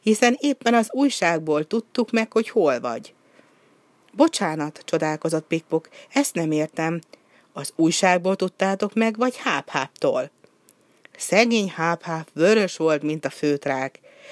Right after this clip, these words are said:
"Egy kicsit az újságból, egy kicsit tőlem. Az újságból, hogy hős vagy, és az állatkertben laksz. Tőlem meg, mm,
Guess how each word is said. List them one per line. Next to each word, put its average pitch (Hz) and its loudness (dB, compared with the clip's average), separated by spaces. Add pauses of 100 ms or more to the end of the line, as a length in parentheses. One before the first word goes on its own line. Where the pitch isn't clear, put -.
(300)
"Egy 339 0
kicsit 202 -2
az 147 -4
újságból, 190 2
egy 233 -2
kicsit 220 0
tőlem. 147 0 (400)
Az 165 -2
újságból, 214 2
hogy 247 4
hős 160 0
vagy, 185 2 (260)
és 226 2
az 247 4
állatkertben 165 0
laksz. 135 -6
Tőlem 277 2
meg, 202 -2 (500)
mm, 180 -4